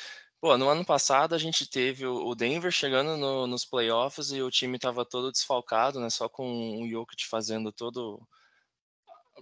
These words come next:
todo jogo, o basquete que ele joga, né? Todo mundo tá, ele é bem batido o, o monstro que ele é, né?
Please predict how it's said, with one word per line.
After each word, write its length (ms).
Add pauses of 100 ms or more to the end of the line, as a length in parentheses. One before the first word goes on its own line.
(120)
todo 220
jogo, 220
o 80
basquete 400
que 60
ele 80
joga, 360
né? 180
Todo 220
mundo 240
tá, 360 (680)
ele 100
é 40
bem 180
batido 500
o, 220
o 40
monstro 400
que 140
ele 180
é, 200
né? 160